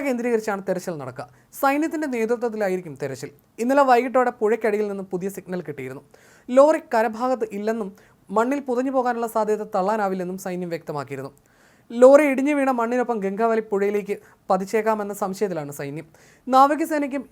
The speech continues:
എൻ ഡി ആർ എഫിനുമൊപ്പം കരസേനയും പുഴയിലെ പരിശോധനയിൽ ചേരും. ഡ്രഡ്ജർ ഉൾപ്പെടെയുള്ള സംവിധാനങ്ങൾ ഒരുക്കിയാകും ഇന്നത്തെ തെരച്ചിൽ. അതിനിടെ ഗംഗാവലി പുഴയിൽ ഉഗ്രസ്ഫോടനവും ഭൂമികുലുക്കവും ഉണ്ടായെന്നും നാട്ടുകാർ പറഞ്ഞിരുന്നു. അര കിലോമീറ്ററോളം വീതിയുള്ള പുഴയുടെ മറുകര മാടങ്കേരി ഉൾവരെ എന്ന ഗ്രാമമാണ്.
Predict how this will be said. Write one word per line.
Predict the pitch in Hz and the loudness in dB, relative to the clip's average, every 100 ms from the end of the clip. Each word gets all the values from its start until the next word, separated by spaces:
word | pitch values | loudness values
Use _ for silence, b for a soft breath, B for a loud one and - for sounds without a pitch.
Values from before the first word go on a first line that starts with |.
| 214 | -4
എൻ | 214 233 | -2 0
ഡി | 254 | 0
ആർ | 247 | 0
എഫിനുമൊപ്പം | 254 247 226 220 214 - | -2 -4 -4 -6 -6 -2
കരസേനയും | 185 196 214 208 196 | -2 -2 -6 -6 -6
പുഴയിലെ | 185 185 196 190 | -4 -2 -4 -6
പരിശോധനയിൽ | 180 196 160 131 123 | -6 -6 -6 -10 -10
ചേരും. | 139 143 b b b b b _ 185 | -10 -10 b b b b b _ -4
ഡ്രഡ്ജർ | 202 240 226 277 | 2 2 2 2
ഉൾപ്പെടെയുള്ള | 247 240 240 233 226 | 2 2 2 0 -2
സംവിധാനങ്ങൾ | 214 208 208 208 208 - | -2 0 0 -2 -6 -6
ഒരുക്കിയാകും | 185 190 208 190 170 170 | -6 -2 0 0 -2 -8
ഇന്നത്തെ | 170 147 | -8 -8
തെരച്ചിൽ. | 131 127 180 - _ b b b - | -10 -8 -8 -8 _ b b b 4
അതിനിടെ | 294 339 330 247 | 4 4 2 0
ഗംഗാവലി | 247 262 285 285 | 0 2 0 0
പുഴയിൽ | 277 269 233 | -2 0 0
ഉഗ്രസ്ഫോടനവും | 175 208 240 220 220 220 175 | 0 -2 0 0 0 -2 -2
ഭൂമികുലുക്കവും | 185 220 226 220 214 196 | -4 -2 -2 -2 -2 0
ഉണ്ടായെന്നും | 196 190 180 190 | 0 0 -2 -4
നാട്ടുകാർ | 180 175 170 151 | -6 -4 -6 -4
പറഞ്ഞിരുന്നു. | 151 143 143 - - | -4 -6 -10 -12 -6
അര | 190 226 | -4 -4
കിലോമീറ്ററോളം | 226 214 220 214 208 208 190 | -2 -2 -2 -4 -4 -4 -4
വീതിയുള്ള | 190 202 185 190 | -4 -4 -4 -4
പുഴയുടെ | 185 180 185 185 | -2 -2 -2 -2
മറുകര | 175 185 165 b b b 226 | -4 -2 -4 b b b 2
മാടങ്കേരി | 240 277 277 277 - | 2 4 2 0 0
ഉൾവരെ | 202 208 220 208 | 0 2 2 0
എന്ന | 196 175 | -2 -2
ഗ്രാമമാണ്. | 165 165 131 123 | -2 -2 -6 -8